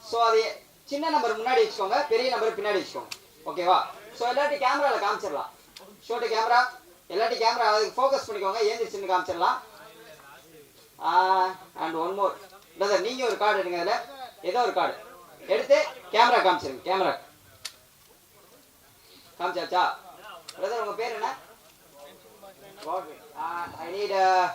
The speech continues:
help. Sir, உங்க, உங்க கை நீட்டிக்கோங்க. லெஃப்ட் ஹேண்ட், லெஃப்ட் ஹேண்ட். அது ரைட் ஹேண்ட். ஓகே, உங்களோட லெஃப்ட் ஹேண்ட் டைட்டா இந்த புக்கை இது மேல வச்சிருவோம். மேல கை வச்சு மூடிக்கோங்க. மேல கை வச்சு. மேல இப்படி கை வச்சு மூடிக்கோங்க. ஓகே,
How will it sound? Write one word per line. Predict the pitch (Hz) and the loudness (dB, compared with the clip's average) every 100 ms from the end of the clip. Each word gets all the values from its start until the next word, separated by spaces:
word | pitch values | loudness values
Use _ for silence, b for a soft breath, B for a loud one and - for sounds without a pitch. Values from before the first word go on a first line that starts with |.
| - - | -6 -12
help. | 175 160 - - | -10 -10 -12 -6
Sir, | 196 165 151 | -2 -2 -2
உங்க, | 165 160 147 - - | -2 0 0 -4 -14
உங்க | 160 | -6
கை | 175 | -2
நீட்டிக்கோங்க. | 175 156 156 160 | -2 -2 -4 -4
லெஃப்ட் | 156 - | -4 0
ஹேண்ட், | 185 185 - | 0 0 -4
லெஃப்ட் | 175 - | -4 -2
ஹேண்ட். | - - - - - - | -4 -4 -14 -20 -16 -14
அது | 135 135 | -8 -6
ரைட் | 143 160 | -6 -8
ஹேண்ட். | - - _ - | -12 -18 _ -16
ஓகே, | 143 160 | -8 -4
உங்களோட | 151 165 165 165 175 | -4 -4 -2 -2 -2
லெஃப்ட் | - 226 | 0 2
ஹேண்ட் | 196 185 185 | 2 2 4
டைட்டா | 190 220 202 - 175 | 4 4 2 0 0
இந்த | 170 | 0
புக்கை | 185 220 | 0 0
இது | 190 170 | 2 4
மேல | 180 | 2
வச்சிருவோம். | 156 156 202 226 165 | 2 0 0 0 2
மேல | 214 196 | 4 4
கை | 190 | 2
வச்சு | 202 175 | 0 -2
மூடிக்கோங்க. | 180 175 170 - - - - - - 160 | -4 -4 -4 -6 -10 -20 -20 -20 -8 4
மேல | 170 - | 4 4
கை | 160 | -2
வச்சு. | 151 - - - 220 214 226 427 - - - - - _ _ - | -4 -6 -16 -20 -20 -20 -20 -20 -20 -20 -20 -20 -20 _ _ 0
மேல | 165 160 - | 0 0 -6
இப்படி | 156 156 | -8 -2
கை | 160 170 | 0 0
வச்சு | - | -2
மூடிக்கோங்க. | 147 131 113 117 | -6 -6 -8 -8
ஓகே, | 139 | -2